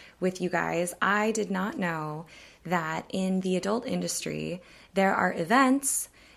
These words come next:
and conventions to kind of bring everybody together to,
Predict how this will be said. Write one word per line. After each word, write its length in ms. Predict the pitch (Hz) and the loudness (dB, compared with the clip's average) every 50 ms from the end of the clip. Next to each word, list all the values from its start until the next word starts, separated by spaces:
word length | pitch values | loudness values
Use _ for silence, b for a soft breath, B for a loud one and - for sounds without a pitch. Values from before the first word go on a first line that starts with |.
| B B | B B
and 220 | 190 185 185 175 | 0 2 2 0
conventions 920 | - 185 185 175 220 240 277 311 - - 190 180 175 180 202 226 226 - | 0 -2 0 2 2 2 2 2 0 0 0 0 0 0 0 0 -2 -2
to 80 | - 233 | -4 -2
kind 220 | - 240 240 240 | 0 0 0 0
of 40 | 226 | 2
bring 180 | 208 214 214 220 | 2 0 2 2
everybody 340 | 220 226 196 208 202 202 | 2 0 0 0 0 -2
together 640 | 196 - 208 190 196 190 185 196 196 190 190 196 190 | -2 -2 -2 0 0 0 0 0 -2 0 -2 -2 -4
to, 680 | 185 - - - 165 160 160 160 160 156 160 160 156 | -4 -6 -6 -4 -4 -6 -6 -6 -6 -6 -6 -6 -8